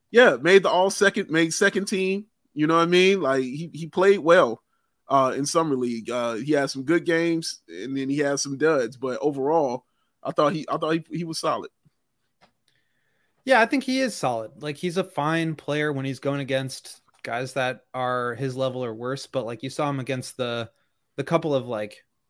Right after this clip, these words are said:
Speaker 2: pro level players in Jericho Sims, uh, and, like, Christian Koloko and the Raptors defense. Like,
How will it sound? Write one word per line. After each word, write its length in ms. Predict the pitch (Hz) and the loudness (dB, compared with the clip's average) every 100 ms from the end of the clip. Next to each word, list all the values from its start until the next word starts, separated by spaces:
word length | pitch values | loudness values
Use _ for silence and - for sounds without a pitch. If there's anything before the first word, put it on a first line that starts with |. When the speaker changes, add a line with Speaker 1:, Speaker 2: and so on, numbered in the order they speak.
| _ | _
Speaker 2:
pro 280 | - 131 | -6 -4
level 500 | 131 131 123 120 117 - | -2 -4 -4 -4 -4 -8
players 560 | - 139 135 107 123 113 | -6 -4 -4 -6 -10 -14
in 220 | 113 113 | -14 -10
Jericho 400 | 123 123 120 120 | -6 -6 -6 -12
Sims, 640 | - 127 120 120 113 - _ _ _ _ _ | -8 -8 -8 -8 -10 -14 _ _ _ _ _
uh, 480 | 123 113 110 110 110 - | -6 -4 -4 -6 -6 -10
and, 680 | 127 123 117 117 117 113 107 - | -8 -6 -4 -4 -6 -8 -12 -12
like, 280 | 113 113 - _ | -10 -10 -14 _
Christian 340 | - 139 135 | -4 -2 -2
Koloko 720 | 123 127 127 131 120 123 117 - _ - | -4 -2 -2 -2 -2 -2 -4 -8 _ -14
and 100 | 120 | -4
the 40 | |
Raptors 380 | 123 131 135 110 | 0 0 -2 -6
defense. 440 | 113 107 107 110 | -10 -10 -14 -8
Like, 160 | 107 | -8